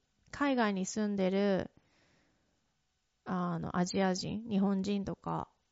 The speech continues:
ほど結構そういうことを言ってる人もいたかなっていう印象。ただし、これを見て怒る人たちっていうのはたくさんいて、その人たちに怒る理由があるっていうのも事実なんですよね。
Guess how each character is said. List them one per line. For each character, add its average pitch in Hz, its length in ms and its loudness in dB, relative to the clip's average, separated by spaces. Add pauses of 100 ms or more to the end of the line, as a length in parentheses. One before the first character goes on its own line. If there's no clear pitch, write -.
(120)
ほ - 240 -8
ど 277 420 2 (440)
結 208 160 -6
構 190 100 -4
そ 185 140 -2
う 170 40 2
い 160 40 0
う 180 40 -4
こ 190 120 -6
と - 100 -4
を 175 40 0
言 156 80 -2
っ - 20 -8
て - 180 -6
る 165 120 -2
人 175 200 -10
も 226 300 -10 (640)
い - 100 -10
た 170 120 -4
か - 140 -8
な 185 200 0
っ 208 140 -6
て 175 120 0
い 175 40 0
う - 60 -4
印 165 300 -8
象。 - 240 -6 (1080)
た 349 140 -2
だ 247 160 6
し、 208 300 0
こ - 140 -2
れ 277 80 6
を 311 80 6
見 320 140 -2
て - 80 0
怒 214 240 2
る 262 80 6
人 - 160 -4
た 175 120 -4
ち - 100 -4
っ - 20 -12
て - 60 -6
い 180 40 -2
う - 20 -2
の - 0 -
は 170 40 -6
た - 140 -6
く - 100 -10
さ 208 120 -4
ん 196 100 -2
い 196 40 -4
て、 208 440 0 (580)
そ - 140 0
の 339 60 4
人 - 80 -2
た 262 80 2
ち 220 100 -4
に 175 80 0
怒 220 260 2
る 226 140 4
理 185 180 2
由 254 160 4
が 247 140 4
あ - 20 6
る 254 80 6
っ - 40 4
て 220 100 -2
い 196 40 2
う 185 40 0
の 170 60 -2
も 170 60 -2
事 180 160 2
実 180 300 -4
な 151 120 -2
ん 147 100 -6
で - 80 -6
す - 160 -10
よ - 100 -8
ね。 254 220 0